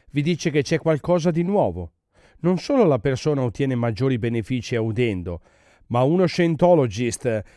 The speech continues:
nell'imparare ad essere un auditor, riorienta anche se stesso per quanto riguarda la vita.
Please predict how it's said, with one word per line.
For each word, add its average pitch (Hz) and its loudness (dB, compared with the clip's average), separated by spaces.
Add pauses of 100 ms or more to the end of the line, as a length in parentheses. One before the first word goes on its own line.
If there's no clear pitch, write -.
nell'imparare 127 0
ad 160 2
essere 170 0
un 170 0
auditor, 131 0 (220)
riorienta 151 2
anche 185 0
se 190 0
stesso 135 0
per 151 -2
quanto 170 -2
riguarda 160 0
la 180 2
vita. 165 -4